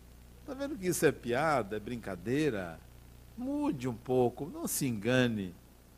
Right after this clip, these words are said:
Se pergunte: "Para quê? Para que eu adoeci? Para que isso, para que aquilo?" Sempre para quê, não por quê.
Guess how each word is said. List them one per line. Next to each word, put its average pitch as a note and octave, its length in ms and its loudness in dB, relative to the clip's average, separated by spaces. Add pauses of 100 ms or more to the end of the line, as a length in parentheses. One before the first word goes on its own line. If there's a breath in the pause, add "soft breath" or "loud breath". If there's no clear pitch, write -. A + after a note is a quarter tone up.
(440)
Se - 180 -14
pergunte: C#3+ 600 0
"Para D3 300 -2
quê? C3 440 0 (840)
Para G2+ 200 -6
que - 160 0
eu D3 180 10
adoeci? A2+ 840 -2 (880)
Para C3+ 220 4
que E3 160 8
isso, D3+ 460 6
para B2+ 280 0
que A#2+ 140 -6
aquilo?" F#3+ 300 -4
Sempre A#3 280 0
para F3+ 260 6
quê, - 200 -10
não A3+ 180 -2
por - 380 -6
quê. C3+ 340 2